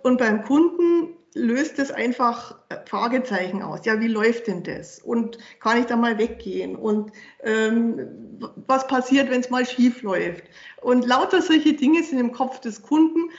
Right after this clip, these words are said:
Und diese zwei Welten zusammenzubringen, dass, dass man Verständnis hat, ja, das ist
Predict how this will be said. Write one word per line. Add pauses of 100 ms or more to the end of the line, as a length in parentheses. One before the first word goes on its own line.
(160)
Und
diese
zwei
Welten
zusammenzubringen,
dass, (180)
dass
man
Verständnis
hat,
ja, (160)
das
ist